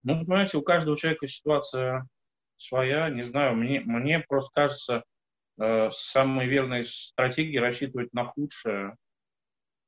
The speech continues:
рассчитывать на то, что будет реализован самый плохой вариант, и вот из него исходить. То есть, м,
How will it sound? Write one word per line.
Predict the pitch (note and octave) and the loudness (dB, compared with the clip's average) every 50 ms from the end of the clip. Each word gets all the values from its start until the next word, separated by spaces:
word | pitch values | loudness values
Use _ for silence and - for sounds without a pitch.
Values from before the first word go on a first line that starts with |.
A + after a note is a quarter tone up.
| _ - | _ -2
рассчитывать | G#2+ A#2 A#2 - - C#3+ C#3 C#3 C3 B2 B2 - | 0 0 0 2 0 0 2 2 0 0 0 0
на | B2 A#2+ | -2 0
то, | B2 C#3+ C#3 | 0 0 -2
что | - - - A#2+ | -2 -4 -4 -4
будет | A2+ A2 G#2 F#2+ - B2 B2 A#2+ - | -2 -2 -4 -6 -6 -6 -6 -2 0
реализован | A#2+ A#2 A#2+ A#2 A#2 B2 C3+ C3 A#2+ A#2 | 2 2 2 2 0 0 0 -2 -2 -2
самый | - - A#2 G#2+ A#2+ A#2 A2+ G#2 G2 - _ | -2 -2 0 0 0 0 -2 -2 -4 -6 _
плохой | - G#2+ G#2+ - A#2+ A#2 | -4 -4 -4 -4 -6 -6
вариант, | A#2 A2 G#2+ G#2 G#2 G2+ G2+ - | -4 -2 -2 -2 -2 -4 -4 -4
и | G2 G#2 A2 G#2+ G#2 - _ _ _ _ _ _ - | -4 -4 -4 -4 -6 -8 _ _ _ _ _ _ -8
вот | A2 - C3 | -6 -4 -2
из | A#2+ A2+ | -2 -2
него | A#2+ A#2 A#2+ C#3+ C#3+ | 0 2 2 4 2
исходить. | C3+ C3 - - G#2+ G2 G2 G2 F#2+ - - - - - | 2 0 -2 -2 -2 -2 -2 -2 -4 -6 -8 -16 -12 -8
То | G2+ G2+ | -6 -6
есть, | G2+ G2+ - _ _ _ _ _ _ _ _ _ A2+ | -6 -6 -10 _ _ _ _ _ _ _ _ _ -20
м, | A#2 B2 A#2+ - - - | -18 -16 -14 -14 -16 -16